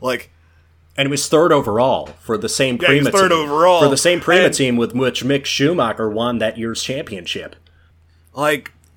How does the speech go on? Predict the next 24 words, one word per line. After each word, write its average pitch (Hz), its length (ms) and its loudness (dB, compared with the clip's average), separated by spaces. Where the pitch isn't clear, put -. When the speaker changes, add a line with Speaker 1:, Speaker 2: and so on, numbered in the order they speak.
Speaker 1:
I, 151 180 0
I 151 160 0
think 190 500 -10
it's - 400 -4
been 151 540 -4
easy 160 760 -6
to 147 400 -2
overlook 147 600 0
him 147 260 -4
for 131 280 -6
people 147 340 -6
with 120 380 -10
bigger 139 360 -4
names, 165 580 -6
Speaker 2:
Mm-hmm. 92 300 -14
Speaker 1:
but 143 240 0
his 170 320 0
results 143 500 -2
speak 135 320 -12
louder 123 420 -2
than 117 120 -10
everyone 113 420 -4
else's. - 600 -6
Speaker 2:
Yeah, 113 300 0